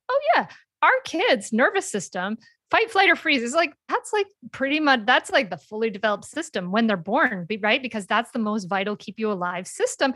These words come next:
And so fight, flight, or freeze, like, those are a bunch of behaviors that happen from a nervous system response. And is, is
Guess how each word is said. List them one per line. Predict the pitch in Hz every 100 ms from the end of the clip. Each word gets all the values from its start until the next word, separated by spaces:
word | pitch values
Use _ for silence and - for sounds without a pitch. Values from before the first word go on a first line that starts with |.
| - - -
And | 302 _
so | - 311 - - - _ _ _
fight, | 262 277 339 - _
flight, | - 240 233 233 226
or | 220
freeze, | - 320 339 240
like, | 214
those | 214 285 359
are |
a | 285
bunch | 233 233
of | 202
behaviors | 220 226 403 339 175 175 -
that | 254
happen | - 277 427 269 226 226
from | - 233 233 247
a |
nervous | 233 214 214 214 -
system | 190 - 196 190 -
response. | 202 - 349 403 254 233
And | 214
is, | 196 208 -
is | 220